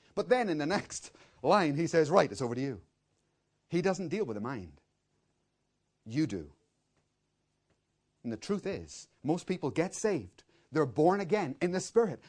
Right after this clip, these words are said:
but their thinking never changes. And so their life never changes. Their habits never change.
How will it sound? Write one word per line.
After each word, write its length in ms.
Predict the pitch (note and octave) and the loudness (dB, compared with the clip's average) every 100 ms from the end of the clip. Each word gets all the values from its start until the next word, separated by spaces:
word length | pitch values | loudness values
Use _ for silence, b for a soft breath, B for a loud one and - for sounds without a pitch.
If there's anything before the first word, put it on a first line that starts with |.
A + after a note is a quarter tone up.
| - | -6
but 140 | B3 | -2
their 120 | C#4+ | -2
thinking 520 | C4+ - D#4 B3 C#4 | -2 0 0 0 0
never 200 | B3+ B3+ | 0 -2
changes. 600 | B3+ C#4 C4 D3+ - _ _ _ _ _ _ _ - | -4 -6 -8 -10 -14 _ _ _ _ _ _ _ -4
And 120 | A3 | -4
so 420 | - B3 C4 D4 - _ _ _ _ | 6 8 8 6 -4 _ _ _ _
their 140 | A3 | 2
life 300 | A#3 G#3 G3 | 4 0 -2
never 200 | E3 C#3+ | -4 -4
changes. 540 | C#3+ D3 D3 D3 D#3 _ _ _ _ _ _ _ - | -4 -4 -4 -6 -10 _ _ _ _ _ _ _ 2
Their 140 | E3 | 4
habits 420 | C#3+ F#3 F3 F#3 | 6 4 2 0
never 240 | F3 F3 F3+ | -4 -4 -4
change. 540 | - F#3+ B3 B3 - | -4 -6 -6 -12 -18